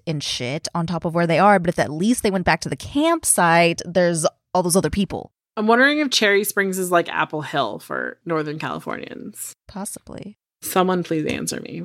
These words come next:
Speaker 1: <laughs>
Speaker 2: Vera, please let me know. And she's
Speaker 1: She's
Speaker 2: gonna be
Speaker 1: gonna
Speaker 2: like,
Speaker 1: be like,
Speaker 2: "What's
Speaker 1: "I don't
Speaker 2: Apple
Speaker 1: fucking
Speaker 2: Hill?"
Speaker 1: know." <laughs>
Speaker 2: Basically this place where there's all these apple orchards and things like that. And everyone from all over the fucking Northern California comes to, like,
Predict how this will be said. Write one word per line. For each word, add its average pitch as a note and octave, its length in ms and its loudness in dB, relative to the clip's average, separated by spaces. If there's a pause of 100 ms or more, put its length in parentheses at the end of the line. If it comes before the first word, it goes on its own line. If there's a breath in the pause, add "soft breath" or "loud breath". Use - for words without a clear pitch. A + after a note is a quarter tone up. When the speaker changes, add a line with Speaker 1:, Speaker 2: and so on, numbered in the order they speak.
(120)
Speaker 1:
<laughs> A#3 120 4
Speaker 2:
Vera, D#3 500 6 (300)
please D#3 320 2
let B2+ 100 0
me C#3+ 120 -6
know. C3+ 160 -4
And F3+ 140 -2
she's - 120 -2
Speaker 1:
She's A#3+ 100 6
Speaker 2:
gonna A#3 120 6
be A3+ 60 4
Speaker 1:
gonna B3 120 2
Speaker 2:
like, G3+ 100 6
Speaker 1:
be G3 60 8
like, G#3+ 200 6
Speaker 2:
"What's - 20 -2
Speaker 1:
"I G#3 160 4
don't F3 240 0
Speaker 2:
Apple - 0 -
Speaker 1:
fucking - 20 -8
Speaker 2:
Hill?" A#3 800 2
Speaker 1:
know." - 80 0 (100)
<laughs> - 260 -4
Speaker 2:
Basically A3 460 4
this G#3+ 180 0
place F#3+ 420 2
where G3 100 2
there's F3+ 180 2
all F3 120 6
these F3 180 2
apple E3 320 0
orchards D#3+ 500 -2
and D#3 160 -4
things D#3+ 240 -4
like D#3 160 -2
that. D3+ 160 4
And C#3+ 100 -4
everyone E3 480 0
from D#3+ 180 -2
all D#3 180 2
over E3 120 -2
the D#3 60 -2
fucking E3 400 -2
Northern D3+ 320 2
California D3+ 480 2
comes D3+ 320 0
to, - 80 -2
like, C#3 300 -2